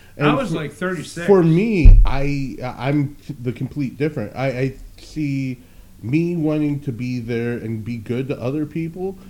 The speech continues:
Speaker 2: is because we
Speaker 1: But
Speaker 2: don't
Speaker 1: you
Speaker 2: have
Speaker 1: are already.
Speaker 2: No, no, no. But I wasn't always.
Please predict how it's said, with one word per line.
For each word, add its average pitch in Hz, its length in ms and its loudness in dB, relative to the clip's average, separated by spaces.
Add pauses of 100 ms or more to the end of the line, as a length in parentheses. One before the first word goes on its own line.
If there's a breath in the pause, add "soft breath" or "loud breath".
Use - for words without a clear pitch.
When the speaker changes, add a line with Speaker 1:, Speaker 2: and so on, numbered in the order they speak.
(120 loud breath)
Speaker 2:
is 135 160 -2
because 131 540 -4
we 117 220 -4
Speaker 1:
But - 100 -8 (140)
Speaker 2:
don't 190 120 0
Speaker 1:
you 208 80 2
Speaker 2:
have 131 320 2
Speaker 1:
are 120 140 -2
already. 202 560 -4
Speaker 2:
No, 226 240 6
no, 220 200 2
no. 156 340 2 (100)
But 131 260 0 (300 loud breath)
I 139 100 0
wasn't 135 320 2
always. 104 540 -8